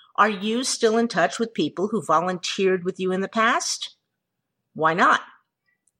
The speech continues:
Our colleagues in fundraising definitely plan for the long term.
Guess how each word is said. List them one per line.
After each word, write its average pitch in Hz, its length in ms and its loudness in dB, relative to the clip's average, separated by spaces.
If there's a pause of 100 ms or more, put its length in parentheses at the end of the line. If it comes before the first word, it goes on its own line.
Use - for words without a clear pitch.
(480)
Our 185 160 4
colleagues 294 640 4
in 170 120 -4
fundraising 165 840 0
definitely 185 600 -2
plan 147 380 -2
for - 80 -8
the 143 100 -8
long 127 320 -2
term. - 380 -6